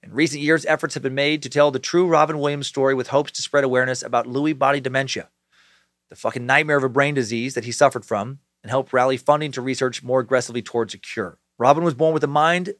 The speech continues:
able to accomplish so much, but in a twist of the darkest irony, that same mind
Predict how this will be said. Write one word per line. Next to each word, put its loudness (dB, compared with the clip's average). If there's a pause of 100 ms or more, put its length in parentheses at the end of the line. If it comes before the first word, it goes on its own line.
(200)
able -2
to 2
accomplish 0
so 4
much, 2 (280)
but -2
in -2
a -8
twist -2
of -6
the -6
darkest 2
irony, 0
that 0
same -4
mind -2